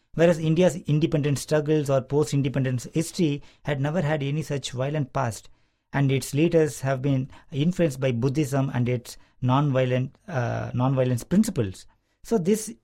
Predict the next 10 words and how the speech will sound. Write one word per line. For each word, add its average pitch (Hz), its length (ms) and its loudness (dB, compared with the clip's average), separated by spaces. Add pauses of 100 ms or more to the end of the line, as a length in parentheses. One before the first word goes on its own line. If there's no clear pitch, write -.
explains, 151 680 -2 (320)
um, 117 520 -8
India 143 280 0
not 135 240 -2
joining 127 460 -2
aukus, 135 540 -4 (320)
because 151 340 -2 (100)
aukus 156 340 -4
would 147 160 -6
be 147 240 -6